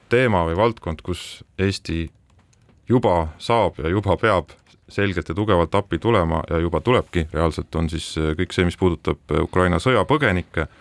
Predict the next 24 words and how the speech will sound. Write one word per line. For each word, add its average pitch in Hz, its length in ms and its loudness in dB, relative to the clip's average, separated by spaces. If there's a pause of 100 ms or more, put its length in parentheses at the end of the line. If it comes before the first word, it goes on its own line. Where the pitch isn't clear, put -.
(600)
Et - 100 -4
eilse 107 280 2
seisuga 90 540 2
oli 87 160 2
Eestisse 95 440 -2
jõudnud 87 280 0
juba 85 180 0
üle 98 220 4
kaheteistkümne 95 1040 0
tuhande, 98 380 2
üle 80 120 0
kaheteistkümne 101 480 0
tuhande 82 640 0
sõjapõgeniku. 90 680 0
Tõsi, 110 280 2
nendest 90 540 0
küll 87 360 -2 (380)
osa 98 400 2 (200)
plaanib 90 320 2
siit - 140 -16
kiiresti 104 400 -2
ka 98 80 0
edasi 110 300 0
liikuda, 82 420 -4